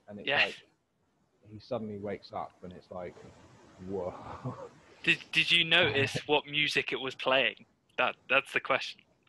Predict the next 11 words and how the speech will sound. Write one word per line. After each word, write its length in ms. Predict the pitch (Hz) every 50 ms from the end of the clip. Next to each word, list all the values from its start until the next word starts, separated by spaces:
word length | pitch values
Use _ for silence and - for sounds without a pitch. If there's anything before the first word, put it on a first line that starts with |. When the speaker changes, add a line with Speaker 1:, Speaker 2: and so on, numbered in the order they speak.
| _ _ _ _ _ _ _ _
Speaker 1:
Probably 240 | - 113 98 107 104
not. 340 | 113 120 123 - - 120 - - -
Go 100 | 113 107
on. 140 | 110 120 - - - _ -
<laughs> 160 | 117 117 113
Speaker 2:
It 220 | 120 139 139 131 -
is 340 | 143 147 147 143 135 - - -
the 160 | 151 147 143
same 460 | 135 - - - 160 156 165 160 156
music 440 | 151 156 156 156 - 147 - - -
used 540 | 131 139 151 143 131 120 110 - - -